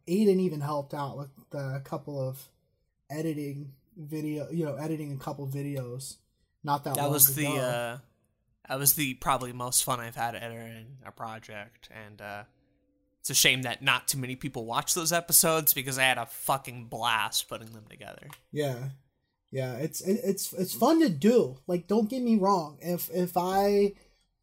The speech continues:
Speaker 1: could realistically continue doing, like, Let's Play content as a side project where it doesn't interfere with anything else I'm doing, like, I would keep doing it for as long as possible. And I'm not,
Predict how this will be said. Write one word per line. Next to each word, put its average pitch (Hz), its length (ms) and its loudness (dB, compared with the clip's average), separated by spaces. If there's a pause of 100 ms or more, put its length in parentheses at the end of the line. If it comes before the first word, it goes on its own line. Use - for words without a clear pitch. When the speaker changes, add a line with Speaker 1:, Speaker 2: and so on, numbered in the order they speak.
Speaker 1:
could 180 580 2
realistically 160 1400 0 (560)
continue 170 720 -2
doing, 147 640 -4
like, 139 380 -6
Let's 143 280 -8
Play 151 240 -6
content 147 880 -8 (400)
as 143 180 -2
a 147 100 -4
side 175 420 2
project 147 680 -4
where 135 120 -6
it 135 140 -10
doesn't 160 360 -2
interfere 151 440 -8
with 139 200 -10
anything 156 380 -6
else 147 220 -8
I'm 139 120 -4
doing, 135 300 -6
like, 135 140 -8
I 151 140 -6
would 147 140 -6
keep 147 240 -6
doing 139 300 -2
it 151 180 -10 (520)
for 156 220 -4
as 139 140 -2
long 135 220 -4
as 135 100 -6
possible. 180 640 -4 (300)
And 151 120 -4
I'm 165 200 2
not, 170 300 4